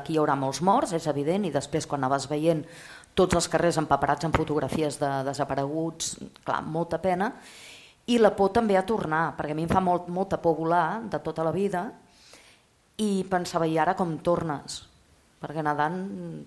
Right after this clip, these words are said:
potser no, però com tornes, no? I a més, si em, si et fa por l'avió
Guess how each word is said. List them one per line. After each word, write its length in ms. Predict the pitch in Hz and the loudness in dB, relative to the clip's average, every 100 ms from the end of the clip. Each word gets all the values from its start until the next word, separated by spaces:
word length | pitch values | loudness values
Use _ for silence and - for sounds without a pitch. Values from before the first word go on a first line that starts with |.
| - | -8
potser 300 | 165 - 170 | -6 -2 -2
no, 160 | 170 | 0
però 140 | 170 147 | 0 0
com 160 | - 170 | 0 -2
tornes, 580 | 170 165 190 180 135 131 | 2 2 4 2 -4 -4
no? 220 | 135 151 247 | -4 -2 0
I 60 | |
a 40 | 185 | 0
més, 320 | 160 160 143 | -2 -4 -8
si 200 | - 160 | -6 -4
em, 100 | 143 135 - | 2 4 4
si 120 | - | 2
et 60 | 160 | 2
fa 140 | 185 | 4
por 100 | 220 | 6
l'avió 420 | 196 202 214 170 | 6 6 4 4